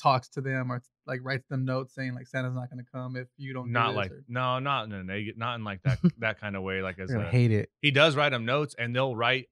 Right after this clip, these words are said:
Speaker 2: uh, a note to Santa for him to take back with him to the North Pole.
Speaker 1: Oh, okay, okay, for sure. Um, and it's
Speaker 3: Yeah,
Speaker 1: just, like, a
Speaker 3: mine's
Speaker 1: home
Speaker 3: edited for you. Remember?
Speaker 1: What's up?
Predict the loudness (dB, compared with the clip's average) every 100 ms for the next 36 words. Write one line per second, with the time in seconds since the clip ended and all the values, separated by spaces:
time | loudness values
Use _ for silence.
0 | -6 -2 -2 -4 -6 -6 -4 -2 -2 -6
1 | _ -12 -8 -2 -2 0 -2 -4 -4 -4
2 | -4 -4 -2 -4 -2 -2 -2 -6 -6 -6
3 | -6 -6 -8 -8 -8 -8 -10 _ 2 2
4 | 0 -10 -14 -14 -12 -12 -16 -20 -20 -20
5 | _ _ _ -2 0 0 -6 -16 _ _
6 | 4 8 8 10 10 8 6 8 8 6
7 | 4 2 2 2 4 2 0 _ _ _
8 | _ _ -2 0 0